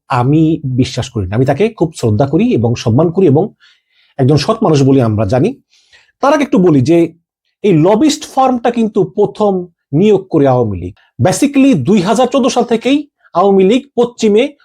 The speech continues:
লবিস্ট ফার্ম নিয়োগ করে, যাতে আওয়ামী লীগের যে গুম খুন এগুলো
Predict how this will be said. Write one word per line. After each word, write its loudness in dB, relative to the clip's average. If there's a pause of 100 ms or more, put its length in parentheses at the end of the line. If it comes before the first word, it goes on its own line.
(120)
লবিস্ট 0
ফার্ম 2
নিয়োগ 2
করে, 2
যাতে -2 (400)
আওয়ামী 2
লীগের 2
যে 0
গুম -2
খুন -2
এগুলো -2